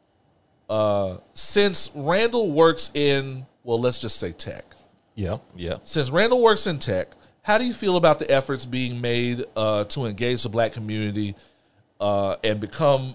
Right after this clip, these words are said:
Speaker 1: more knowledgeable about tech? Not just in a career sense, but also in letting the average person know that it's something that they can take part in.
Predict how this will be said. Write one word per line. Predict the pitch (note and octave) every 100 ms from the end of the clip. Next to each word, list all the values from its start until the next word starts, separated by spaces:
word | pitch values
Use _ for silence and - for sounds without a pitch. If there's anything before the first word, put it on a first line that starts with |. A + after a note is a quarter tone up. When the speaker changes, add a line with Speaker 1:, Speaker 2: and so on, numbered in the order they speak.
| -
Speaker 1:
more | A#2 A#2+ B2+ B2
knowledgeable | B2 B2 A#2+ G#2+ G2+ G#2+
about | G2+ G#2 G2+
tech? | - C3 - A#2+
Not | C#3+ D#3+
just | D#3+ -
in | C3
a | A2+
career | A#2+ A#2 D#3+ D#3
sense, | - A2 G#2+
but | G#2+ -
also | B2+ C#3 C#3 B2 A#2+ - - _
in | B2+ B2
letting | A2 B2 B2
the | A2 -
average | A#2 B2 -
person | A#2+ A2+ G#2+ G2+
know | G2+ G2+ G2 - _ -
that | G#2+
it's | F#2 -
something | A#2 A2 G#2
that | F#2+
they | G2
can | F2 F2+
take | F#2+ E2
part | - F2 D2
in. | A#1